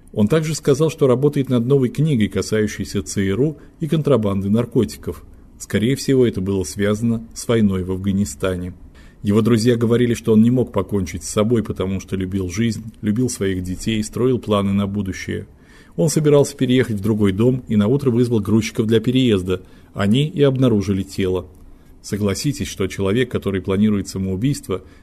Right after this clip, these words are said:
не будет вызывать наутро бригаду грузчиков. В прессу просочилась информация, что Гарри был убит агентами Ц Р У или наёмниками, которые выполнили заказ правительственных структур. Одни преступления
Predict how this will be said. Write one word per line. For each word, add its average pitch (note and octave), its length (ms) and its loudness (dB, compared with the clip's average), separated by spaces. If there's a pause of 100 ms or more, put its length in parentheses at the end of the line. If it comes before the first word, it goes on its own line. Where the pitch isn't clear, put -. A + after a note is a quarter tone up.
не E3 120 0
будет B2 300 2
вызывать F#2+ 380 -2
наутро A#2+ 480 -2 (140)
бригаду G#2 420 -2
грузчиков. G#2 720 -4 (880)
В - 120 -20
прессу E3 480 2
просочилась C#3+ 580 0
информация, C3+ 540 0
что - 160 -2
Гарри B2+ 240 2
был C3 180 2
убит B2+ 240 2
агентами A#2+ 520 2
Ц G#2+ 180 -4
Р G2 160 0
У B2 80 0
или B2 140 0
наёмниками, A#2 680 2
которые G2+ 400 -2
выполнили C3 460 -2
заказ G2+ 420 -4
правительственных G2 720 -4
структур. G#2+ 640 -6 (760)
Одни G#2 300 2
преступления B2+ 800 2